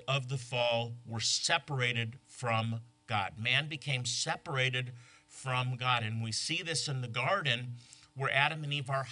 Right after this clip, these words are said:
hiding from God for the first time. And God asks a rhetorical question. He knows the answer.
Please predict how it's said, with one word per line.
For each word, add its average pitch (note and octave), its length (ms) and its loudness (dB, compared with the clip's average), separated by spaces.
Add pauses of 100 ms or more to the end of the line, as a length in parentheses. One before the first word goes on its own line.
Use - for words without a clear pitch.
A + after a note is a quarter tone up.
(140)
hiding D#3 480 -2
from B2+ 260 -6
God B2 300 2 (140)
for B2+ 400 -2 (440)
the C3+ 120 -2
first C3 580 -2
time. A#2+ 440 0
And G2+ 120 -8
God B2+ 340 4
asks C3+ 500 0
a B2 60 -6
rhetorical A#2+ 640 -4
question. A#2 420 0
He A#2 80 -4
knows A2+ 300 -2
the G#2 120 -4
answer. A#2+ 420 -2